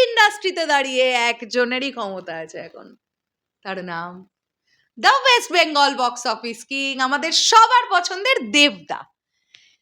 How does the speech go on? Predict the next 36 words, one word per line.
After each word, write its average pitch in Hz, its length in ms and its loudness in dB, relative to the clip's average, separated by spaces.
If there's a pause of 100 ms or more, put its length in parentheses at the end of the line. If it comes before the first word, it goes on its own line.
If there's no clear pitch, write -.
(160)
তোমাদের 440 360 2
কি 427 120 6
বলেছিলাম 453 460 4
আজকে 311 240 -4
সকালবেলায়? 320 680 2
যে 285 140 -2
দুপুরটা 370 600 0
গড়াতে 311 340 2
দাও, 349 200 6
বুক 277 280 -6
মাই 320 200 4
শো 349 160 2
এর 349 60 0
সিচুয়েশনটা 339 720 -4
দেখবে 311 260 -6
পুরো 403 200 -2
বদলে 262 400 4
যাবে। 175 240 0 (500)
মানে 349 200 2
চারিদিকে 415 500 4
আবার 392 340 6
মনে 370 240 -2
হবে 349 140 4
আমরা 339 200 4
সর্ষে 330 340 -6
খেতে 320 200 -6
ঢুকে 285 240 -4
পড়েছি, 285 320 -6 (140)
চারিদিকে 269 380 -2
শুধু 269 200 -10
হলুদ, 277 340 -4
হলুদ, 269 300 -4
হলুদ, 262 280 -4
হলুদ, 262 340 -2 (320)
শুধু 302 160 0
সর্ষে 311 340 2